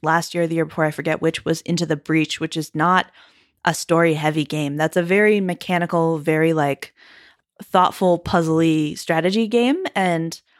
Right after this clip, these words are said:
so yeah, there, you know, there's room in my heart for other, <laughs> for other things, but I think that's also just,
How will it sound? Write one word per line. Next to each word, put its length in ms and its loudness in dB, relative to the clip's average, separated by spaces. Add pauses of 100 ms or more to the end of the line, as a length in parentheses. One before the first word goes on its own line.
(140)
so 120 -2
yeah, 240 4
there, 280 0
you 120 -2
know, 320 0
there's 200 -2
room 140 0
in 100 0
my 140 2
heart 260 0
for 120 -6
other, 160 0
<laughs> 180 -4
for 160 4
other 240 2
things, 300 -4
but 160 0 (500)
I 60 2
think 180 0
that's 160 2
also 200 0
just, 220 -2